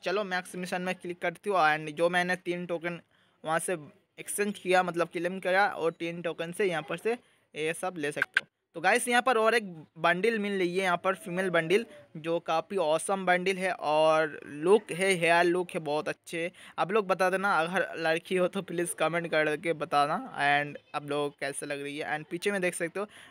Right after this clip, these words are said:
जिसका नाम एस से सु-, स्टार्ट होते हैं, यहाँ पर एस <laughs> हाँ, वर्ड है और इसका हर जगह पे एस है,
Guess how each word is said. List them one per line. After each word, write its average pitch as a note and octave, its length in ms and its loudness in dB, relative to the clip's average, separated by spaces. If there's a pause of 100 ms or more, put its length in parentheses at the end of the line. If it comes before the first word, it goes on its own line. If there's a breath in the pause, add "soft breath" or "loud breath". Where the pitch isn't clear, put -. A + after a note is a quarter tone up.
(100)
जिसका D#3 360 -2
नाम D3+ 300 0
एस D#3+ 160 -2
से - 200 -4
सु-, - 400 -12
स्टार्ट E3 300 2
होते E3+ 200 -4
हैं, D3+ 140 -2
यहाँ C#3+ 120 -6
पर C#3+ 180 -6
एस - 280 -8 (220)
<laughs> - 260 -20
हाँ, F3+ 340 -4 (400 loud breath)
वर्ड D#3 260 4
है D3+ 120 0 (260)
और C#3 260 -2
इसका D3 540 2 (380)
हर D3+ 160 -2
जगह D3 240 -2
पे C#3 300 -2
एस C#3+ 180 -4
है, D#3 100 -2